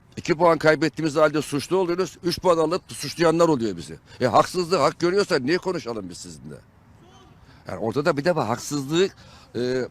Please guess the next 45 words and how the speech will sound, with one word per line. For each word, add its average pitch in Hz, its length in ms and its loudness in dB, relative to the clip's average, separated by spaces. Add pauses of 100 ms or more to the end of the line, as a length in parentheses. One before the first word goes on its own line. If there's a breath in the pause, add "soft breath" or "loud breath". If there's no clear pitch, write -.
hak - 240 -2
görürsen 180 460 2
konuşacak 143 560 -4
bir 135 40 -6
şey 180 160 -2
yok. 151 100 -6 (200)
Onun 151 180 -6
için 165 120 -8
susmakta 131 540 -6
yarar 104 260 -6
var 92 240 -10
diyorum. 98 200 -10
Siz 147 160 -12
konuştuğunuz 151 500 -8
için 123 240 -12 (280 loud breath)
sonuca 135 300 -6
cevap 135 320 -2
veriyorum. 170 280 -6
Rahatsız 147 420 -4
da 175 60 -6
oluyorum. 170 300 -6
Çünkü 160 260 -6 (260 loud breath)
buradan 156 240 -2
bir 139 60 -6
şey 170 120 -2
çıkmayacak. 113 480 -8 (460)
Diyecek 117 280 -6
ki 139 120 -6
bir 131 60 -2
menfaati 143 600 0
vardı. 120 240 -4 (240 loud breath)
Çünkü 143 280 -10
bana 147 160 0
öyle 175 240 -2
bakıyor. 175 260 -2
Çünkü 175 220 -4
hayata 170 360 2
öyle 185 200 2
bakıyor. 85 280 -10 (1040 loud breath)
Ben 131 100 2
sö-, 147 280 -2
hep - 220 -2
anlatmaya 147 440 2
çalıştığım 143 420 -4
şey, 147 160 -6